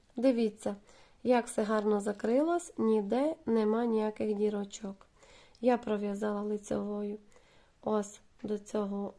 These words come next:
м, до кінця рядочка, і зараз я буду розвертати і знов повторювати те, що ми в'язали з вами. Знову ми зробимо один виворітний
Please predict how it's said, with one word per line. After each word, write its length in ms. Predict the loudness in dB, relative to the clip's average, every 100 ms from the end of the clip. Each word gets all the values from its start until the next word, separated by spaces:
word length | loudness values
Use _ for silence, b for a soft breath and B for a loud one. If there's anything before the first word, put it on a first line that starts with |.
| -18 _ _
м, 240 | -6 -4 -4
до 100 | -4
кінця 360 | -4 -4 -4
рядочка, 540 | -4 0 -2 -2 -8 -6
і 120 | -4
зараз 600 | -2 0 2 0 -2 -6 -18 _
я 260 | -4 -2 -2
буду 380 | -2 -2 -4 -4 b b b -4
розвертати 920 | 0 2 2 2 4 4 4 2 -2 -2
і 120 | -4
знов 520 | -2 0 4 4 4 0 b b b _
повторювати 880 | -4 -2 2 4 6 4 0 0 -4
те, 420 | 0 4 4 2 -4 b b b b
що 540 | -16 -8 0 4 4 0 -4
ми 380 | -2 2 2 0 -6 _ -2
в'язали 500 | -2 0 -2 -4 -8
з 60 |
вами. 220 | -8 -8 -10 -16 b b b -10
Знову 400 | 2 6 6 6
ми 140 | 4
зробимо 400 | 2 0 0 0
один 280 | 0 0 0
виворітний 800 | 0 2 2 0 -2 -2 -2